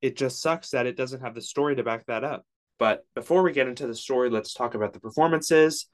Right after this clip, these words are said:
First of all, Florence Pugh. Uh, I'm a huge fan of hers. She's one of the best actors working today.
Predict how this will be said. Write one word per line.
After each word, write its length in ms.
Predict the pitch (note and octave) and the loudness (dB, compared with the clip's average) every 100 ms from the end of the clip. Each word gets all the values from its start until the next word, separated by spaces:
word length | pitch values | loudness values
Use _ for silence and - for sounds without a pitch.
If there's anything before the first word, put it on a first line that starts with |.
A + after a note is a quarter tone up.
| _ _ _ _ | _ _ _ _
First 240 | - E3+ E3+ | 4 6 6
of 100 | D#3 | 6
all, 160 | C#3+ | 6
Florence 460 | C#3+ D3+ C3+ C3 B2 | 6 2 2 2 -2
Pugh. 420 | - B2 B2 B2+ - | -2 4 4 2 -2
Uh, 240 | A#2+ A#2+ - | 2 2 4
I'm 200 | C#3+ C#3 | 2 0
a 20 | |
huge 240 | C3+ B2 | -4 -8
fan 220 | - B2 | -4 -2
of 100 | A#2+ | -2
hers. 300 | B2+ C3+ C3+ | -2 0 -2
She's 240 | - A#2 A#2 | -4 -8 -4
one 160 | A#2+ | -2
of 60 | A#2 | 0
the 60 | A#2 | 0
best 280 | A#2+ A#2+ | 0 0
actors 360 | C3 B2 - A#2+ | -2 -2 0 -2
working 320 | A#2 A#2 A2+ | -2 -4 -8
today. 440 | A2 A2+ C3 E3 | -4 2 4 4